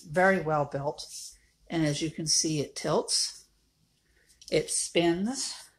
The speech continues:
it takes all different sizes of canvas, and this is gonna be on display at the conference as well, so that everyone can play with it. And thank you to Artistic for giving us,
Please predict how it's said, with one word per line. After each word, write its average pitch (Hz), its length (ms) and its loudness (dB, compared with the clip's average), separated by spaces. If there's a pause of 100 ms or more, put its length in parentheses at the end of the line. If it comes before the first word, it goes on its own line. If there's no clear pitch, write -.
(420)
it 156 580 -2 (440)
takes 190 260 -4
all 185 180 0
different 185 320 -2
sizes 175 440 -2
of 175 120 -10
canvas, 190 640 -6
and 170 160 -4
this 170 100 -8
is 180 100 -8
gonna 170 160 -6
be 165 100 -8
on 170 160 -2
display 170 540 -4
at 170 120 -8
the - 60 -20
conference 170 520 -6
as 160 140 -14
well, 170 400 -6 (580)
so - 140 -2
that 156 100 4
everyone 156 260 2
can 147 180 -10
play 165 200 0
with 175 200 0
it. 247 160 -2 (480)
And 156 160 -4
thank 165 260 0
you 170 120 0
to 175 180 -4
Artistic 175 720 -2
for 156 340 -2
giving 160 300 -4
us, - 460 -6